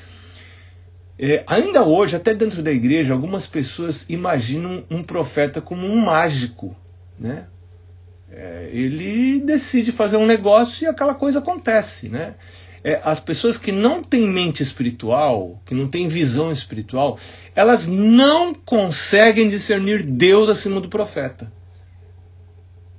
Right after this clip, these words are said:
É, eu, eu vejo gente dizendo assim, "Ellen White permite isso, Ellen White proíbe isso."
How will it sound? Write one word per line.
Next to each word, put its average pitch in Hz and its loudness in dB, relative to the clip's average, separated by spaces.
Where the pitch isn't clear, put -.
É, 135 0
eu, 151 0
eu 156 2
vejo 156 -2
gente 160 -4
dizendo 147 -2
assim, 139 -6
"Ellen 196 -4
White 202 -2
permite 185 -8
isso, 175 -12
Ellen 170 -4
White 190 -2
proíbe 175 -8
isso." 175 -10